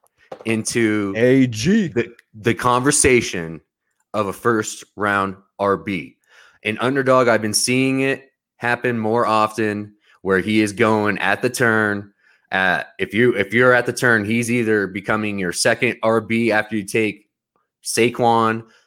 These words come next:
Speaker 1: or you can, or you can take, uh, Aaron Jones. Um,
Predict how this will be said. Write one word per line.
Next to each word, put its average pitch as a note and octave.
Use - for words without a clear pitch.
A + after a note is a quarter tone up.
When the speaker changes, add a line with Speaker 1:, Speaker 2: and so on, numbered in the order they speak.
Speaker 1:
or G2+
you G2
can, G2
or G2
you G2
can G2
take, G2+
uh, F2+
Aaron G#2+
Jones. F#2+
Um, F#2+